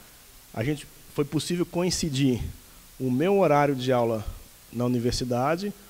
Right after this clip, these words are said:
com o horário das práticas na escola. Então, eu conseguia ir. Nem sempre isso acontece, porque,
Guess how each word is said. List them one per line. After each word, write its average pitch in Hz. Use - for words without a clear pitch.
com 156
o -
horário 151
das 170
práticas 147
na 170
escola. 107
Então, 117
eu 117
conseguia 143
ir. 127
Nem 185
sempre 165
isso 151
acontece, 156
porque, 160